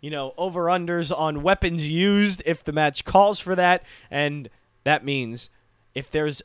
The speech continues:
some sort of betting line on it or contest,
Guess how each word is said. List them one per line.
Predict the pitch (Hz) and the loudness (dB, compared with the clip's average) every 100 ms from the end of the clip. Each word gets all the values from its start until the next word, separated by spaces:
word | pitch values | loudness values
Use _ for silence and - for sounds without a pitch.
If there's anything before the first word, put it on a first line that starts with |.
| _ | _
some | 147 - 233 247 | -14 -4 -2 -2
sort | 196 233 233 | -6 -4 0
of | 196 165 | 0 2
betting | 190 196 196 | 2 2 2
line | 185 185 185 | 2 2 4
on | 185 185 | 2 2
it | 170 | 0
or | 160 | -2
contest, | 160 170 165 156 175 156 - | 0 2 2 0 -4 -4 -6